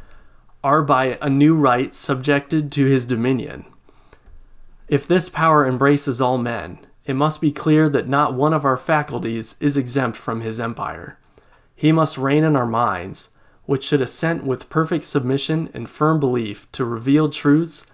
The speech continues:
and to the doctrines of Christ. He must reign in our wills, which should obey the laws and precepts of God. He must reign in our hearts,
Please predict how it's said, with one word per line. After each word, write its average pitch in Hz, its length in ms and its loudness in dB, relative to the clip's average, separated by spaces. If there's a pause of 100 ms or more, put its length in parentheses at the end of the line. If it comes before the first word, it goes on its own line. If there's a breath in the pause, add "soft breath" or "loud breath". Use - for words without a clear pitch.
(260 soft breath)
and 143 120 -4
to 139 80 2
the 123 80 0
doctrines 117 520 -4
of - 140 -14
Christ. - 560 -6 (680 soft breath)
He 175 180 2
must 180 260 0
reign 135 380 0
in 131 180 -4
our 113 160 0
wills, 107 600 -2 (300 soft breath)
which 139 200 -2
should 139 160 0
obey 123 300 0
the 151 140 0
laws 120 420 0
and 127 200 -12
precepts - 520 -6
of - 180 -16
God. 92 420 -4 (640 soft breath)
He 175 180 2
must 160 240 2
reign 135 320 2
in 127 100 0
our 107 120 -2
hearts, - 640 -6